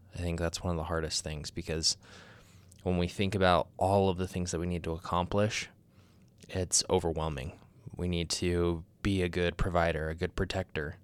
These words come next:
uh, you know, a good teacher, someone who loves and is caring, someone who,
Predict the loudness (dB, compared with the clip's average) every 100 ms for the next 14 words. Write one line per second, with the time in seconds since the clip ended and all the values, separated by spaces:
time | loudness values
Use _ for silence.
0 | -14 -10 -8 -6 -6 -6 -10 -16 -16 -8
1 | -8 -4 -4 -2 -2 -2 -2 -6 -10 -20
2 | -20 -20 -14 -2 2 2 2 2 2 4
3 | 8 8 6 0 -2 -6 -4 -2 -2 -2
4 | -8 -8 -4 -2 -2 0 0 0 0